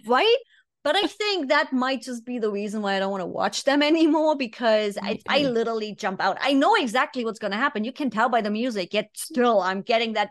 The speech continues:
Speaker 1: adrenaline kick. And no, mm-mm, we're not doing
Speaker 2: Yeah.
Speaker 1: that. I also catch myself when I watch too much of this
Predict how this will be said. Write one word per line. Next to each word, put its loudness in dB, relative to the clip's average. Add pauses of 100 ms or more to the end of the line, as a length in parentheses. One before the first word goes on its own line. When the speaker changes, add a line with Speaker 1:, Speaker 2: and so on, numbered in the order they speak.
Speaker 1:
adrenaline -4
kick. -10
And -6 (120)
no, -8 (100)
mm-mm, -8
we're -2
not -4
doing -4
Speaker 2:
Yeah. -2
Speaker 1:
that. -4 (800)
I 2
also 0
catch -4
myself 0
when -2
I -2
watch -2 (540)
too -4
much 0
of 2
this -2